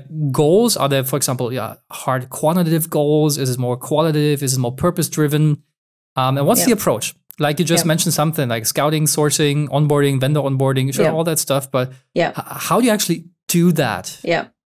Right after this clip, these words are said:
Speaker 2: Yeah, absolutely. So I think for Transform, you know, starting with a little bit of context on how do we,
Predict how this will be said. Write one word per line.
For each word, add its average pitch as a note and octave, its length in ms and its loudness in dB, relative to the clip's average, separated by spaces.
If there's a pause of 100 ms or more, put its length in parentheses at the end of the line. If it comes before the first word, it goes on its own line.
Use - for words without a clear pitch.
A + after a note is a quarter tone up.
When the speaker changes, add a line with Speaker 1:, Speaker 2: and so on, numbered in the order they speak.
(380)
Speaker 2:
Yeah, C#4 300 2
absolutely. G3 720 0
So G3+ 540 2 (100)
I G#3 160 2
think B3 380 0
for C4 160 0
Transform, E3 920 -2
you F#3 140 -2
know, F3 100 0
starting F#3 400 2
with F3+ 160 -2
a F#3 80 -2
little E3 200 0
bit E3 160 0
of D#3+ 240 0
context E3 500 -2
on D#3+ 80 0
how E3 180 -2
do E3 140 2
we, E3 280 -2